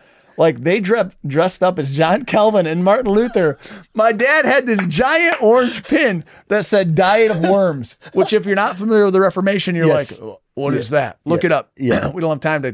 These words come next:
Speaker 2: It's not
Speaker 1: we're
Speaker 2: about
Speaker 1: running, we're
Speaker 2: a
Speaker 1: running
Speaker 2: cr-,
Speaker 1: out of
Speaker 2: a
Speaker 1: time.
Speaker 2: creature in, in, in the earth. Oh, yeah,
Speaker 1: Right.
Speaker 2: we gotta go.
Speaker 1: <laughs>
Speaker 2: But at any rate, yes.
Speaker 1: What was I talking about right before that?
Speaker 2: <sighs> I'm sorry. I, t-, I totally derailed us, didn't I? Um,
Speaker 1: I think it was,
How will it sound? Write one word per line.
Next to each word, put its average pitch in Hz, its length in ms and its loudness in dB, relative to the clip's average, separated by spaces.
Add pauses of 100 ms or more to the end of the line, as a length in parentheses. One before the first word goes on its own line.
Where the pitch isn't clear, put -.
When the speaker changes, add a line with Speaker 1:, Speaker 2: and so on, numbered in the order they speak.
Speaker 2:
It's 143 160 -2
not 156 220 2
Speaker 1:
we're - 80 2
Speaker 2:
about 135 380 0
Speaker 1:
running, 151 80 0
we're 135 60 2
Speaker 2:
a - 40 4
Speaker 1:
running 147 160 -2
Speaker 2:
cr-, 147 60 -2
Speaker 1:
out 135 80 -2
of 120 100 6
Speaker 2:
a 113 60 4
Speaker 1:
time. - 80 -2
Speaker 2:
creature 123 420 0
in, 104 160 -2
in, 107 300 -6
in 110 160 -4
the 107 100 -2
earth. 101 240 -4
Oh, 220 100 2
yeah, 208 120 2
Speaker 1:
Right. 131 100 2
Speaker 2:
we 185 140 2
gotta 143 180 0
go. 120 240 2
Speaker 1:
<laughs> 87 40 -4
Speaker 2:
But 120 120 0
at - 80 -6
any 170 160 4
rate, 101 200 -4 (260)
yes. 117 400 -2 (380)
Speaker 1:
What 143 140 0
was 202 100 0
I 220 80 2
talking 202 260 0
about 196 160 2
right 185 140 0
before 180 260 0
that? 117 240 0 (100)
Speaker 2:
<sighs> - 340 -8
I'm 92 80 -18
sorry. - 480 -16
I, 78 80 -16
t-, - 140 -20
I - 60 -14
totally 92 340 -8
derailed 80 360 -10
us, - 120 -14
didn't 78 360 -12 (580)
I? 101 420 4
Um, 101 160 -4 (400)
Speaker 1:
I 151 80 -4
think 208 180 -2
it 202 80 2
was, 180 200 -2